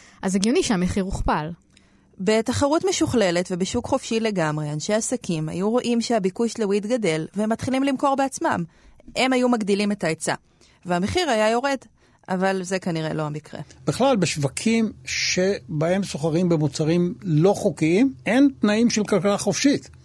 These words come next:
Speaker 3: צריך לשכוח מזה, זה לא כלכלה חופשית, זה לא היצע וביקוש שלמדתם ב-, ב-, באוניברסיטה. זה לא קיים.
Speaker 1: זה דוקטור דן דבוסקין.
Speaker 3: לי קוראים, אה, דוקטור דן דבוסקין, אני, אה, כלכלן חקלאי במקצועי.
Speaker 1: דוקטור דבוסקין חקר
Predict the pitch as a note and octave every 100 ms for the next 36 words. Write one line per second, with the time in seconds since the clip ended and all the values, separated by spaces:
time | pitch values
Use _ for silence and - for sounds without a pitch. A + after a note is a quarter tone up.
0 | - - - D#3+ F3+ - C4 B3+ D#3 B2+
1 | C#3 F3 G#3 A3+ G#3+ G#3+ G#3 F3 - G3+
2 | D#3+ D#3 G3+ G3+ G3+ F3+ D#3+ F3 F3+ D#3
3 | E3+ E3+ E3+ D3+ D#3 D3 D3+ D3+ C#3+ D3
4 | C#3 D#3+ C#3+ B2+ C3 - - - C#3 D3+
5 | F#3+ G#3 G3+ G#3 B2+ - - - G#3+ C#4
6 | A#3+ - A#3 G3 F3+ F3+ E3+ D#3 D3+ -
7 | C#3 D3 - D3 D#3 F3 D#3+ D#3 D3 C#3+
8 | C#3+ C#3 C#3 C#3 C3+ C3+ - C#3 C#3+ C3+
9 | C3+ C3 A#2+ D3+ - F#3 F3+ F#3 E3 C3
10 | C3 C3+ C3+ B2+ B2+ B2 C3 - - -
11 | D3+ E3 D#3 D3 C#3+ - D3+ C#3 C3+ C#3
12 | C#3 - C#3 E3 E3+ F3 D#3+ - - A3+
13 | D4 D4+ A#3+ G#3+ C#4+ - C#4 - G#3 C4